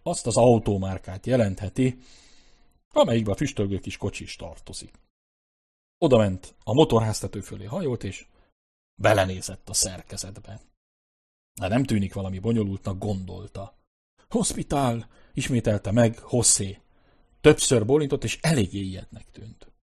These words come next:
Uwe nem tudta, milyen választ vár erre, de úgy festett, ez az automárka nagyon fontos itt Spanyolországban,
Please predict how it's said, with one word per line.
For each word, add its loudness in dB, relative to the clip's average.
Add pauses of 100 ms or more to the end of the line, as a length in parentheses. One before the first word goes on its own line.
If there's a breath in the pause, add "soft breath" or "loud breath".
(720)
Uwe 0
nem 0
tudta, -4
milyen 2
választ 0
vár -4
erre, -4
de 0
úgy 0
festett, -2
ez -4
az -2
automárka 0
nagyon 4
fontos -8
itt -12
Spanyolországban, 0